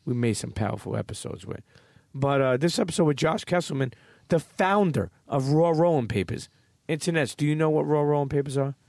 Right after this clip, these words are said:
Okay. Well, all my smokers know. But if you don't know, this guy started an empire. Okay? Reinvented rolling paper.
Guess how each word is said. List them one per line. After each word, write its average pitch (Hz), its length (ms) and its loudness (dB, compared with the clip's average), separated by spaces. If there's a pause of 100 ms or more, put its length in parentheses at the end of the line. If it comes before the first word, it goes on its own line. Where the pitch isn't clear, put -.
(300)
Okay. 110 380 -6
Well, 117 140 -2
all 160 160 2
my 139 80 0
smokers 127 500 -4
know. 90 220 -6 (320)
But 117 100 -2
if 117 100 -4
you 143 100 2
don't 131 180 0
know, 107 180 -2 (320)
this 147 180 -2
guy 135 180 0
started 123 480 -2 (200)
an 110 160 -10 (100)
empire. 104 760 -6 (800)
Okay? 131 240 0
Reinvented 135 920 -2 (360)
rolling 117 360 0
paper. 85 360 -6